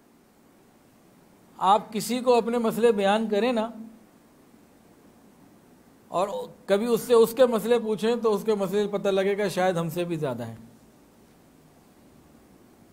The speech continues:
कहीं भी आजमा के देख लीजिएगा, बंदा समझता है, "जी, मेरे मसाइल ज़्यादा हैं, दूसरे के कम हैं।" ये हर बंदे की सोच है। हर बंदा ये समझता है, जैसे कहते हैं ना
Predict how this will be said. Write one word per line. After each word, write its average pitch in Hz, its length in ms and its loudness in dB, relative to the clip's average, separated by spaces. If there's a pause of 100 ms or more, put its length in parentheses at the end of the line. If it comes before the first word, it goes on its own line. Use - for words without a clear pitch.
(880)
कहीं 214 420 0
भी 214 260 -2 (160)
आजमा 175 400 2
के 185 140 -2
देख 160 220 -4
लीजिएगा, 135 420 -8 (280)
बंदा 180 260 0
समझता 190 320 -4
है, 202 60 -2
"जी, 202 140 -6
मेरे 175 260 -2
मसाइल 180 380 -2
ज़्यादा 165 240 -2
हैं, 180 100 -4
दूसरे 165 300 -6
के 156 120 -10
कम 151 220 -8
हैं।" 120 100 -12 (880)
ये 160 100 -6
हर 214 180 2
बंदे 220 320 4
की 202 120 -2
सोच 151 300 -4
है। 107 120 -12 (420)
हर 269 300 4
बंदा 240 300 2
ये 240 160 6
समझता 202 420 -2
है, 139 220 -2 (1500)
जैसे 160 200 -4
कहते 185 280 -4
हैं 226 60 -2
ना 208 120 -4